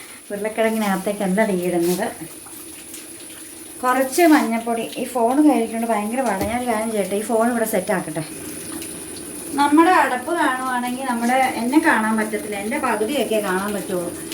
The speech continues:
അപ്പോൾ എന്നെ അത്രയൊന്നും കാണണ്ട, നമ്മുടെ ഇത് കുക്ക് ചെയ്യണത് കണ്ടാൽ പോരെ, അറിയാൻ പാടില്ല. എൻ്റെ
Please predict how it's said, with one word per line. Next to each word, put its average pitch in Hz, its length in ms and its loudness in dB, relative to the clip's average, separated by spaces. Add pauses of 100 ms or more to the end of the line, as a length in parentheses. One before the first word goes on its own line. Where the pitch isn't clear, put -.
(200)
അപ്പോൾ - 140 0 (120)
എന്നെ 240 260 4
അത്രയൊന്നും 285 460 0
കാണണ്ട, 240 320 0 (140)
നമ്മുടെ 208 200 -4 (100)
ഇത് 196 100 -4 (280)
കുക്ക് - 380 -4
ചെയ്യണത് 254 360 2
കണ്ടാൽ 233 300 2
പോരെ, 233 360 4 (1000)
അറിയാൻ 240 300 0
പാടില്ല. 220 280 4
എൻ്റെ 254 160 -2